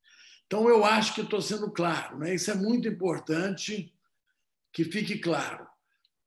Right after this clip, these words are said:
Precisa de, ter uma classificação com sete ou oito sintomas, que eu vou enumerar alguns, mas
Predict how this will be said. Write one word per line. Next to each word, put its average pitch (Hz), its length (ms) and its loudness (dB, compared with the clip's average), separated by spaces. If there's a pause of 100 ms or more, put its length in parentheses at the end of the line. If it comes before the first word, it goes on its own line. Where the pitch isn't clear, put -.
(120)
Precisa 214 380 2
de, 165 160 -2 (120)
ter 214 80 2
uma 220 200 2
classificação 165 880 0
com 151 160 -6
sete 196 500 0
ou 151 120 4 (100)
oito 143 520 2 (800)
sintomas, 180 1120 -2 (2250)
que - 80 -4
eu 151 120 2
vou 156 220 4
enumerar 151 500 0
alguns, 160 580 -2
mas 180 500 -4